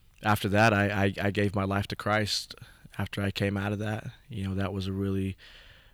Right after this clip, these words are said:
uh, important building block for me personally, uh, to come out of that, man, you know, just to change my lifestyle and how I viewed the world, how I looked at things. Um, and, and, and just recognizing that, you know, that there's other people that out there,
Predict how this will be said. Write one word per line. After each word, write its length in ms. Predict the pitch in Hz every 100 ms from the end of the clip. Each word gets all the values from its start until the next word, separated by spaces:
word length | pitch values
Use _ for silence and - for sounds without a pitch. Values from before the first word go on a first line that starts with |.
| - - -
uh, 280 | 90 90 90
important 480 | 98 - 120 101 95
building 340 | 104 110 107
block 280 | 101 95 95
for 120 | -
me 280 | 98 117 107
personally, 720 | - 113 110 107 95 95 95 - - - - - 98
uh, 220 | 95 92
to 100 | -
come 200 | 113 101
out 160 | 104
of 60 | 127
that, 260 | 101 95 - - -
man, 280 | 95 101
you 100 | 104
know, 60 | 101
just 140 | 92
to 60 | -
change 280 | - 110 98
my 100 | 95
lifestyle 480 | 95 110 - 107 95
and 120 | 95
how 180 | 98 98
I 100 | 95
viewed 340 | 92 104 101
the 60 | 98
world, 300 | 101 98 92
how 160 | 98
I 40 | 98
looked 260 | 101 -
at 120 | 110
things. 480 | - 98 95 95 - - - - - - - -
Um, 480 | 95 95 92 92 -
and, 120 | 101
and, 300 | 101 104 95
and 100 | 107
just 180 | 120 107
recognizing 1000 | 110 117 117 107 113 110 107 104 104 98 - - - -
that, 260 | 110 101 104
you 120 | 110
know, 100 | 110
that 140 | 113
there's 180 | 117 117
other 200 | 123 120
people 360 | 120 123 117 104
that 140 | 101
out 220 | 104 104
there, 280 | 104 104